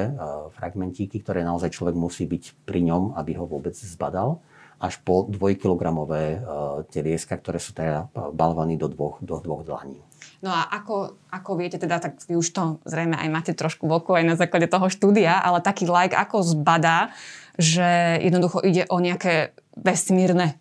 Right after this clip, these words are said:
Speaker 2: teleso a nie nejaký obyčajný kameň pozemský?
Speaker 1: Áno, v tomto prípade sme mali výhodu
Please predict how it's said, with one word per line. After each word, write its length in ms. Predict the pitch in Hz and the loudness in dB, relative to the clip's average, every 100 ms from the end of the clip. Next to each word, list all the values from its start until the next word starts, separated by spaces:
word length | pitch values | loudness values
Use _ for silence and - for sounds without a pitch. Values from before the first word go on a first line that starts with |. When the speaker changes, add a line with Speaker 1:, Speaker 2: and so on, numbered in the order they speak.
| _ | _
Speaker 2:
teleso 440 | 196 175 185 180 | 0 2 2 2
a 80 | 170 170 | 2 2
nie 160 | 175 | 2
nejaký 320 | 170 170 175 | 0 -2 -2
obyčajný 720 | 165 160 165 165 160 156 - _ | 0 0 0 0 0 -2 -6 _
kameň 640 | 165 147 139 143 - _ | -2 -2 -2 -6 -10 _
pozemský? 640 | 160 147 143 143 - 135 | -6 -4 -4 -6 -10 -10
Speaker 1:
Áno, 240 | - 92 - - | -6 -6 -8 -10
v 100 | 76 - | -12 -2
tomto 200 | 170 - | 0 2
prípade 360 | - 120 123 113 | 2 2 4 4
sme 160 | 117 | 4
mali 240 | 101 117 80 | 4 4 4
výhodu 400 | 85 87 82 | 2 2 2